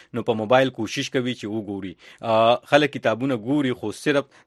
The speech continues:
د، آ، مطلب، آ، د ضرورت مطابق، لکه څنګه څوک چې د امتحان، امتحان دپاره ګوري، یعنی نصاب کتابونه ګوري. په کار ده چې څوک یو ښه ملګری جوړول غواړي، نو کتاب دې ملګری جوړ کړي، ځکه چې هر وخت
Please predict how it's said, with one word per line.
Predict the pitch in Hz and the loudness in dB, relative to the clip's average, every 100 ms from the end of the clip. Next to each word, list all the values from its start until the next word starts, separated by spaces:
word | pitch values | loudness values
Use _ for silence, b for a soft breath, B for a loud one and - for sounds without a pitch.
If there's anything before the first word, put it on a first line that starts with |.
| 104 | -4
د، | |
آ، | 113 120 120 123 - 117 110 110 110 | 2 4 4 2 0 -2 0 2 0
مطلب، | 110 110 123 113 117 | -2 -2 -4 -2 -4
آ، | 117 | -2
د | 110 110 | -4 -4
ضرورت | 101 107 120 - | -4 2 4 4
مطابق، | 104 101 98 98 | -2 -6 -6 -8
لکه | 104 101 | -10 -8
څنګه | 104 123 117 | -6 -6 -6
څوک | - 113 | -6 -10
چې | 104 120 107 B B 98 | -8 -8 -8 B B -6
د | |
امتحان، | 110 113 98 101 120 123 131 | -6 -6 -6 -2 0 -2 -4
امتحان | 113 101 101 123 | -8 -8 -2 0
دپاره | 131 131 123 | 0 -2 -2
ګوري، | 117 113 113 | -2 -4 -4
یعنی | 104 107 104 b - | -6 -8 -12 b -8
نصاب | 107 123 101 | 0 2 2
کتابونه | 104 101 95 98 | 0 -6 -6 -8
ګوري. | 92 98 | -8 -10
په | 104 | -6
کار | 110 139 139 | 0 4 4
ده | 117 | 0
چې | 107 110 | -10 -10
څوک | - 139 139 | -4 -4 -4
یو | 110 | -6
ښه | 104 - | -6 -4
ملګری | 139 117 127 131 | -2 -2 -2 -4
جوړول | 110 104 101 147 | -4 -6 -2 -2
غواړي، | 139 135 131 127 B - | 0 0 0 -6 B -10
نو | 113 | -8
کتاب | 104 107 165 107 | -8 -6 -4 -4
دې | 104 | -6
ملګری | 101 101 107 | -8 -6 -6
جوړ | 95 101 92 | -6 -8 -10
کړي، | 92 85 _ 117 | -14 -18 _ -6
ځکه | 123 | -6
چې | 120 104 | -6 -2
هر | 123 123 | 0 0
وخت | 117 127 | 0 -2